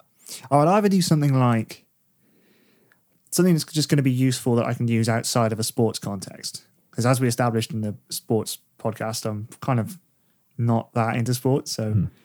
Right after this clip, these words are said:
Speaker 1: I guess, yeah, so for that, I'd be like, "Oh, running," you know. So I, just in case, if I can run away from something.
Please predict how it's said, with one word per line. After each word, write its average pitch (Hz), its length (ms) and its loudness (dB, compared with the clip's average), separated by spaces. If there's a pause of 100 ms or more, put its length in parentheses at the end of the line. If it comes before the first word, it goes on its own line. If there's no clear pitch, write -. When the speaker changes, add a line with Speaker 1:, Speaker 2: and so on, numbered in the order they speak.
(500)
Speaker 1:
I 120 80 0
guess, 139 560 -2 (160)
yeah, 139 120 4
so 135 160 2
for 139 120 2
that, 143 200 4
I'd 127 80 2
be 120 60 2
like, 117 200 -4
"Oh, 110 120 0
running," 110 440 0 (380)
you - 60 -8
know. 104 200 -8 (120)
So 113 180 0
I, 123 160 0 (120)
just 175 200 2
in 151 80 -2
case, 113 360 0
if 127 100 -4 (200)
I 131 80 2
can 123 140 0
run 123 140 4
away 113 200 0
from 110 180 -4
something. 110 400 -8